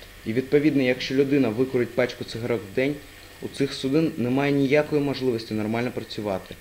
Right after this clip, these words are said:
що призводить до порушення кровотоку і постачання киснем всіх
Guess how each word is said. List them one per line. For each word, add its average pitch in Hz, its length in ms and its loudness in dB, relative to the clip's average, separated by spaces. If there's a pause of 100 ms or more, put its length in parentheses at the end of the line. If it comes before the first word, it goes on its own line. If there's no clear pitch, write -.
(280)
що - 140 -6
призводить 135 480 0
до 139 80 4
порушення 139 540 2
кровотоку 104 680 -2 (220)
і 107 80 -4
постачання 110 640 -2
киснем 131 360 -2
всіх - 380 -6